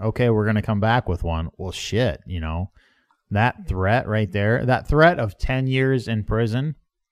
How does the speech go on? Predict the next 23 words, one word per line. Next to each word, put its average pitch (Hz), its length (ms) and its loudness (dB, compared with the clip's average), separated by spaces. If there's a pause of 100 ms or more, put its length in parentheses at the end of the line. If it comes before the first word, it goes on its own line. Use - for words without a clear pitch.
(920)
that's 131 220 0
a 90 60 -6
freaking 87 540 -6
dandy 95 420 -2
of 76 100 -6
a 73 60 -10
threat, - 360 -8 (140)
man. 78 100 -10
That's, 95 320 -8
I, 98 280 -8
and 123 140 -2
I 143 120 4
can 147 160 2
understand 127 580 2
these 107 120 0
people 101 340 -2
shitting 98 280 -2
themselves 90 520 -2
and, 90 160 -6
and 92 180 -6
giving 92 260 -4
'em 82 140 -6
up. 80 240 -12